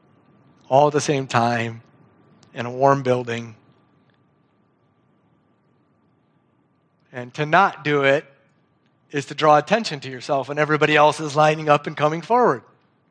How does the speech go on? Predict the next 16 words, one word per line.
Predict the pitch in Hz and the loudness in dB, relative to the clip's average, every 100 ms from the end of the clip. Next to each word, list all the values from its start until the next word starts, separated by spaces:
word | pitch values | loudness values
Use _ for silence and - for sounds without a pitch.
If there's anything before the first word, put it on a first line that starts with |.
| _ _ _ _ _ | _ _ _ _ _
And | 151 | 0
there | 196 | 2
are | 190 | 4
some | 233 262 | 4 4
of | 208 | 2
you | 170 165 | 0 -2
who | 170 | -2
shouldn't | 180 - 233 202 175 | -4 0 2 0 0
take | 190 190 | -2 -2
the | 196 151 | -4 0
Lord's | 185 160 | 0 2
Supper | - 196 - 143 | 0 2 0 -2
because | 139 165 139 | -4 -4 -6
of | 139 | -6
your | 143 151 170 | 0 0 0
unbelief | 151 170 151 247 - | -4 -2 0 0 -4